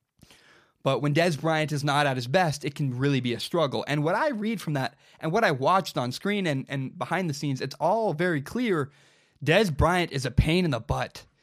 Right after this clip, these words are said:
Dez Bryant is not something and, or a player you wanna work with. Dez Bryant is, is not fun. And not just not fun, Dez Bryant is a bad experience. See, Dez Bryant is, is slow.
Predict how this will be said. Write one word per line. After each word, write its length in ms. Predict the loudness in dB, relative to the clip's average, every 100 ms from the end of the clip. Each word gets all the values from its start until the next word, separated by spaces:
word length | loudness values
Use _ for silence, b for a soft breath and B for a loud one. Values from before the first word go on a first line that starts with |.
| B B
Dez 240 | 2 4
Bryant 300 | 2 2 2
is 140 | 0 0
not 320 | 2 2 2
something 840 | -2 -2 -2 -4 -2 0 0 -2 -2
and, 180 | -4 -2
or 160 | -2
a 40 | 0
player 300 | 0 2 2
you 160 | 2
wanna 160 | 2 0
work 280 | -2 -4 -6
with. 260 | -14 -16 _ b b
Dez 140 | 2
Bryant 300 | 4 2 0
is, 260 | -6 -12 -6
is 180 | -4 0
not 280 | 0 0
fun. 340 | -2 -2 -2 -6 -16 b b b
And 80 | 0
not 140 | 0
just 140 | 0
not 160 | -2 -4
fun, 260 | -2 -2 2
Dez 180 | 0
Bryant 240 | 2 0 0
is 120 | -2
a 60 | -2
bad 360 | -2 0 0
experience. 600 | -2 -6 -10 -10 -14 -18 -20 b b b
See, 140 | b 2
Dez 260 | 4 4
Bryant 360 | 2 0 0 -2
is, 360 | -4 -4 -4 -10 b
is 200 | b -6 -6
slow. 580 | -8 -2 0 0 -2